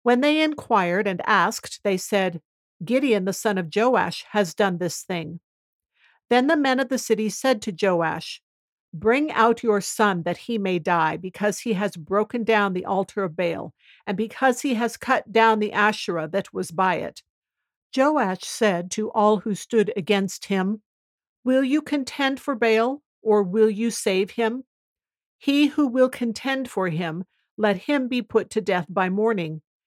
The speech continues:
If he is a god, let him contend for himself, because someone has broken down his altar." Therefore on that day he named him Jerubbaal, saying, "Let Baal contend against him,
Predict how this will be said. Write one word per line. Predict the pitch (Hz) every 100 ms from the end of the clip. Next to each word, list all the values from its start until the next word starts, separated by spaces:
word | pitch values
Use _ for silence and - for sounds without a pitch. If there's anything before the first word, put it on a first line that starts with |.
| _ _ _
If | - 190
he | 220 214
is | 208
a | 220
god, | 185 180 170 185 202 -
let | 220 226 226
him | 285 254
contend | - 214 - 254 262
for | - 254
himself, | 214 226 - 214 175 156 _ _ _
because | 214 - 202 175
someone | - 214 190 165
has | 165 196 170
broken | 156 190 190 190
down | 190 185 175
his | 160 190
altar." | - 190 175 - 160 160 _ _ _ _ _ _ _ _ _
Therefore | 214 240 247 233 208 208
on | 202 190
that | 190 190 180 -
day | 170 262 214 175 196 _ _
he | 254 233
named | 214 214 208
him | - 190 175 156 -
Jerubbaal, | 214 208 269 185 175 196 180 _ _ _ -
saying, | - 226 196 190 185 _ _ _
"Let | 196 196 185 175
Baal | 208 247 214 180
contend | - 196 - 214 208
against | 180 202 220 - -
him, | 175 160